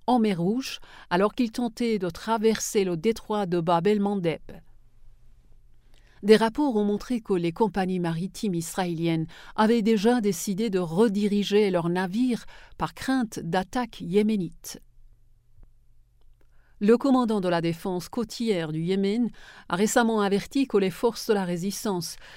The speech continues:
disposaient de tous les moyens nécessaires et qu'elle allait faire de la mer Rouge un cimetière pour les navires israéliens. Le commandant des forces de défense côtière de la marine yéménite a souligné que les Yéménites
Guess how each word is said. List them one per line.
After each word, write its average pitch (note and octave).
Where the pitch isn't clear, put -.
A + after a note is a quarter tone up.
disposaient A3
de G3
tous A3
les A#3+
moyens A3
nécessaires G#3
et -
qu'elle C4+
allait A#3
faire C4
de F3+
la F3
mer E3+
Rouge A#3+
un G3
cimetière A#3+
pour F3+
les E3
navires F3
israéliens. G3
Le F#3+
commandant G#3+
des F3
forces E3+
de F#3+
défense G#3+
côtière G3
de E3
la D#3
marine F#3+
yéménite F#3
a F#3+
souligné A3+
que G#3
les F#3+
Yéménites G3